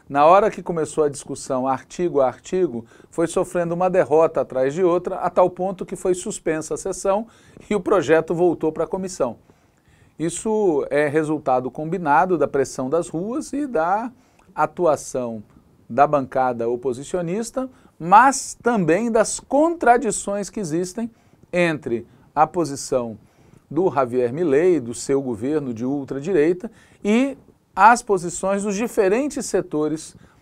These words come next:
da direita e do centro dialoguista, que estavam dispostos a fazer compromissos que o governo não estava <laughs> disposto a. Enfim, uma boa notícia para o povo argentino e uma boa notícia para todos aqueles que prezam a democracia e o bem-estar social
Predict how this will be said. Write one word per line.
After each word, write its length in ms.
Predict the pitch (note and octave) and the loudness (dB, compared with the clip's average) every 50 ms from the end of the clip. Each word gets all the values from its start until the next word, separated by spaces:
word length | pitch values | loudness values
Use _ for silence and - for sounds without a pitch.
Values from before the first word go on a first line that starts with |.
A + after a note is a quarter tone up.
| _ - | _ -6
da 160 | - C3 D3 | 0 0 0
direita 540 | C#3+ B2+ D3 C3+ C#3 D3+ D#3+ D#3+ D3+ D#3 C#3 | 2 2 2 4 4 4 4 2 0 0 -2
e 60 | C3+ | -2
do 120 | C3 C3 C3+ | -2 -4 -8
centro 480 | - - - D3+ C#3+ C#3+ - C3+ B2+ | -6 -4 -4 -2 -2 -4 -6 -10 -8
dialoguista, 840 | A#2+ A#2 D3 C#3+ C#3 D3 E3+ F3+ E3 D3 D#3+ F#3 F3+ - - - A3 G#3+ _ _ _ _ | -2 4 6 6 8 8 6 2 2 0 -2 -2 -4 -6 -8 -10 -12 -12 _ _ _ _
que 100 | - - | -6 -6
estavam 480 | C4 A#3+ - - B3 B3+ D4 D4+ E4 D#4+ | -6 -4 0 4 6 6 6 6 4 0
dispostos 640 | A3+ G#3+ - - - - F3+ G#3+ A#3+ A3 - G3 D#3+ | -2 -4 -6 -4 -2 0 0 2 0 0 -4 -4 -2
a 60 | D#3+ | -2
fazer 300 | D3+ - D#3+ C#3+ D3+ E3+ | -2 -2 -2 -2 -2 -4
compromissos 760 | D#3 - E3 D3 D#3+ C#3+ C3+ C#3+ F3 A3 G#3+ - - B3 - - - - - - _ | -4 -6 -6 -4 -2 -2 -2 -2 -4 -6 -8 -8 -12 -16 -16 -18 -20 -20 -20 -14 _
que 120 | - A#3 | -4 -2
o 60 | A#3+ | -2
governo 440 | A#3+ B3 A3 E3 D#3 F#3 G3+ G3+ G#3+ | 0 0 2 4 4 4 4 2 0
não 200 | G3+ G3+ G#3+ A#3 | -2 -2 -2 -2
estava 360 | B3 A#3 - - E3+ - - | -4 -4 -2 -2 -2 -2 -4
<laughs> 20 | F3+ | -6
disposto 680 | D#3 E3+ - - - D3+ D3+ C3+ D3 - - D3 C#3 | -4 -4 -6 -6 -4 -2 -2 -2 -4 -6 -4 -2 0
a. 160 | C#3 D3+ D#3 - - - _ _ | 0 0 -2 -6 -16 -20 _ _
Enfim, 420 | - C4+ D4 - - F3 C#3 A2+ - - _ _ _ _ _ _ | -6 -6 -4 -4 -4 -6 -6 -6 -8 -12 _ _ _ _ _ _
uma 120 | - F#3+ F3 | -4 -4 -2
boa 240 | D3+ D3+ E3 E3+ D#3+ | 0 4 4 4 4
notícia 500 | F3 F#3+ F3+ - G3+ G#3+ G#3+ - - B3 | 4 0 -6 -6 -6 -6 -4 -4 -4 -6
para 160 | - - D3+ | -4 -6 -10
o 20 | |
povo 360 | - - - D#3+ E3 C#3+ C#3 | -6 -4 -2 -2 0 0 0
argentino 640 | C3+ B2 B2+ C3+ C3+ A#2+ - - E3+ G3 G#3+ A3+ B3 - - _ _ _ _ - | -2 -2 -2 -6 -8 -8 -10 -8 -8 -6 -6 -6 -8 -8 -12 _ _ _ _ -4
e 80 | D#3 D#3 | -4 -4
uma 160 | E3 D#3+ D3 | -2 -4 -2
boa 240 | C#3+ D#3+ F3+ F3+ F3 | 0 2 2 2 0
notícia 420 | D#3+ C#3+ - - F3+ F3 - F3 | -2 -6 -8 -10 -10 -8 -8 -6
para 160 | - D#3 C#3+ | -4 -4 -4
todos 320 | - - F3 F3 E3+ D#3+ D#3+ | -4 -2 -2 -2 -2 -2 -2
aqueles 460 | D3 C#3 - - - - C3 - - | -2 -2 -4 -6 -8 -8 -8 -12 -14
que 100 | - - | -14 -12
prezam 500 | - - C3 C#3 C#3+ D3 C#3 C3+ C#3+ C3 - | -6 -2 0 0 2 0 0 -4 -8 -10 -8
a 100 | - C3+ | -8 -6
democracia 720 | C3 C3+ C#3 C#3 C3 - B2 A#2+ - - - D3 D3 D3 C3+ | -6 -6 -6 -6 -6 -4 -6 -6 -6 -8 -8 -6 -4 -4 -2
e 100 | C#3 C3+ | -2 -4
o 60 | C3 | -4
bem-estar 600 | A#2 A#2 B2+ C#3 C#3 C3 - - - C3 C3 B2 | -4 -6 -6 -6 -8 -10 -12 -8 -8 -8 -8 -8
social 580 | - - C#3+ - - - B2 A#2+ B2 B2+ C3+ | -10 -12 -12 -10 -8 -6 -4 -4 -4 -4 -6